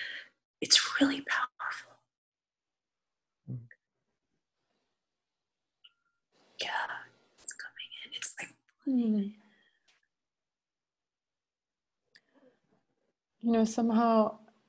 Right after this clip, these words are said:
Speaker 2: I, we've been to school, we were born in, in modern culture that has no idea about Gaia or being supported by forces bigger than us.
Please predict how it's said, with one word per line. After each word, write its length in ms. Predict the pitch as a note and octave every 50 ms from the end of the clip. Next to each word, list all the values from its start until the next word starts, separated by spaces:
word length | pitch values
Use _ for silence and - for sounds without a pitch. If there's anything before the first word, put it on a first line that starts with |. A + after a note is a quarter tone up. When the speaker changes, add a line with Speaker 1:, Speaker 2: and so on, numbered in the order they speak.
| _ _ -
Speaker 2:
I, 420 | - A3+ G#3+ G#3 G3+ G3+ - - - - - _ _ _ _ _ _ _ _ _ _ _ _ _ _ _ _ _ _ _ _ _ _ _ _ _ _ - -
we've 260 | A#3 A#3+ G#3+ G#3 G3
been 160 | A#3 A#3+ A3+
to 120 | A3 A3+ A3
school, 760 | - - - - - G#3+ G#3 G#3 G#3+ A3+ B3 C4 C4 - - -
we 100 | A3+ A3
were 80 | G#3+
born 240 | G#3 F#3+ A3 A3 A3
in, 260 | G#3+ G#3 G3+ F#3+ F#3+ -
in 180 | G#3 G3+ G3+ G3
modern 340 | G3 F#3+ F#3+ G3+ A3 A3+ A3
culture 680 | - - - - - - - A3 G3+ G#3 A3+ A#3+ A#3+ - - - _ _ _ _ _ _ _ _ _ _ _ _ _ _ _ _ _ -
that 340 | G3 G3+ G3+ - - - - -
has 200 | G#3 G#3+ G#3+ F#3+
no 320 | G#3+ G#3+ G#3+ A3 A3+ A3+ A3+
idea 260 | G#3+ G3+ F#3+ G3 G3+
about 400 | G3+ F3+ F3 F#3+ F#3 F#3 - G#3+
Gaia 520 | F3 F#3+ E3+ E3 E3+ E3+ F3+ F#3+ G#3 A3+ A#3 - - - - _ _ _ _ _ _ _ _ _ _ _ _ _ _ _ _ -
or 180 | - - G3+ F#3+
being 260 | F3+ F3+ G#3 G3+ G3+
supported 580 | F#3+ - A3 F#3+ - - G3 F#3+ G3 G#3+ G3+ G3
by 120 | F#3+ F#3
forces 580 | F3+ - - - F#3 F#3 F#3 - G#3 G3+ G3 F#3
bigger 280 | F3+ F3 F#3+ F3+ F#3+ F#3+
than 220 | F#3 F#3 F3 D#3+
us. 580 | - E3 G3 A3 - - - - - - -